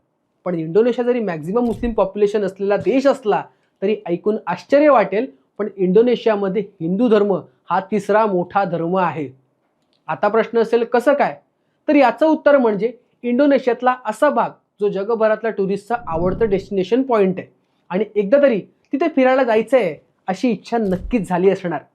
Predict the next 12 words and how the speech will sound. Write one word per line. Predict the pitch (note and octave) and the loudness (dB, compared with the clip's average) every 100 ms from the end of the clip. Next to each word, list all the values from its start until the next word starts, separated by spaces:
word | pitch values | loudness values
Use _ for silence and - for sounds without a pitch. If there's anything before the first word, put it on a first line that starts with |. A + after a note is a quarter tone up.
| _ _ _ D#3 | _ _ _ -12
आणि | D#3 | -6
ते | - G#3+ | 2 2
ठिकाण | A3+ G#3 F#3+ D3+ - _ D3+ | 4 0 -2 -4 -14 _ -8
म्हणजे | F3 G3 | -2 0
बाली. | C#3+ D#3 E3+ C#3+ - _ _ _ _ _ _ _ _ _ - | 0 -2 -2 -4 -10 _ _ _ _ _ _ _ _ _ 0
आणखी | A3+ B3+ E4+ | 2 4 4
एक | E4+ | 2
शॉकिंग | - C4 C4 B3+ | 2 0 0 0
गोष्ट | A3 G3+ - | 2 2 0
म्हणजे | F#3 A#3 F#3 F#3 F#3+ | -2 0 -2 0 0
याच | D#3 B3+ B3 | 2 2 2
बालीमध्ये | A#3 A3 G#3+ G3 | 2 2 0 -2